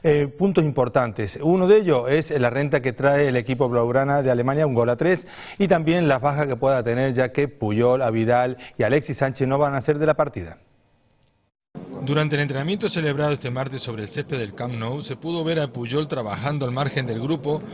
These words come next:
Speaker 2: junto al también lesionado Alexis Sánchez. El capitán no podrá jugar ante el Bayer Leverkusen por culpa de unas molestias en el aductor de la pierna izquierda,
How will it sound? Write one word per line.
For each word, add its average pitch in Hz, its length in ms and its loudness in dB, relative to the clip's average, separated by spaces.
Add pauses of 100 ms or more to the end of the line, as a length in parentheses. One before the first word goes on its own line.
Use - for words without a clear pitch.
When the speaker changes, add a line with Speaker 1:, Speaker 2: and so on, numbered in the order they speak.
(220)
Speaker 2:
junto 202 220 0
al 160 80 0
también 156 300 0
lesionado 135 440 -2
Alexis 131 340 -4
Sánchez. - 500 -6 (220)
El 107 80 -12
capitán 120 580 -6
no 123 120 -4
podrá 113 260 -4
jugar 117 300 -4
ante 110 180 -4
el 101 60 -8
Bayer 110 320 -4
Leverkusen 135 720 -4
por 135 200 -6
culpa 190 300 -2
de 165 80 0
unas 156 140 0
molestias 127 520 -2
en 113 80 -2
el 107 100 -4
aductor 104 600 -6 (360)
de 123 80 -6
la 117 100 -4
pierna 131 320 -6
izquierda, 156 500 -4